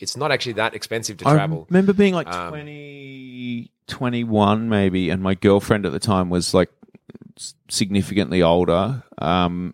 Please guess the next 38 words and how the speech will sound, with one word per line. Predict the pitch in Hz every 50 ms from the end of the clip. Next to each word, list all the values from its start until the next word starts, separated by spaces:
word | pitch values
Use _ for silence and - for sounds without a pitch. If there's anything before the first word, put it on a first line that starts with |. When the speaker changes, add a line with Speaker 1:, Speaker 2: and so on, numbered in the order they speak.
| -
Speaker 2:
and | - 80 90 90 90 90 85
she | - - - 113 110 104
had | 98 101 95 87
travelled | - - 92 85 78 85 85 82 - _ _ -
all | 90 90 87
over | 87 87 82 90
Europe | 85 85 85 87 90 90 -
and | - 90
stuff, | - - - 80 71 80 -
and | - 95
she | - -
was | 110 101 104
like, | 107 67
"You | 104
can | 117 131 135
get | 139 151
an | 170
around | 180 180 165 147 143
the | 131
world | 117 113 107 98
ticket," | - - - 117 - 110 -
and | 107
I | 107
think | - 135 117
they | 95 123
were | 117
about | 107 110 - -
fifteen | - - 113 - - 104 104 104
hundred | 104 98 92 92 82 -
bucks | 82 - - - - -
at | -
the | - 123
Speaker 1:
Mm. | 131
Speaker 2:
time, | 104 85 78 78 85
which | 95 - -
seemed | - - 131 127 117 104 90
like | 85 82 - -
a | 76 58 57 92